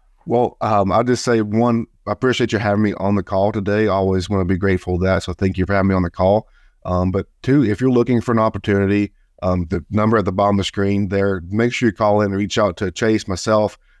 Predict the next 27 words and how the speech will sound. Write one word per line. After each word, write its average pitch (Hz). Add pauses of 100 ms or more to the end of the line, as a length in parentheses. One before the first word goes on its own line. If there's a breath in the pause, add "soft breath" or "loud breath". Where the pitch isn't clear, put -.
(100)
Um, 95
we 113
wanna 143
help 113
you, 107 (100)
um, 92 (240)
help 107
yourself. 90
Um, 95
that's 101
the 110
biggest 101
thing 104
is 95
we're 117
looking 131
for 95
a 92
fit 101
here, 104 (380)
um, 90
with, 95
with 95
all 104
of -
our 104
agents. 104